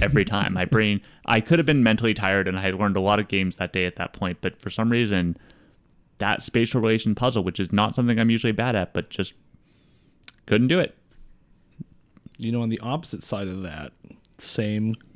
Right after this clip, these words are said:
Speaker 2: uh, company, they had that Men at Work game, which was like adult Jenga. And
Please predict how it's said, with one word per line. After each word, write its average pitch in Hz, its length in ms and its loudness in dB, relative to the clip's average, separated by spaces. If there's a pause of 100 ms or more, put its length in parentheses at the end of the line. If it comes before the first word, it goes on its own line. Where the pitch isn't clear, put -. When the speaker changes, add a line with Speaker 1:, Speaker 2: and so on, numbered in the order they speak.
(340)
Speaker 2:
uh, 98 300 -10
company, 101 480 -6
they 98 180 -8
had 98 260 -10
that 95 200 -10
Men 101 160 -6
at 95 120 -10
Work 101 260 -10
game, 80 360 -10 (560)
which 101 180 -6
was 98 120 -8
like 95 100 -8
adult 95 320 -8
Jenga. 87 480 -8 (1200)
And 92 380 -6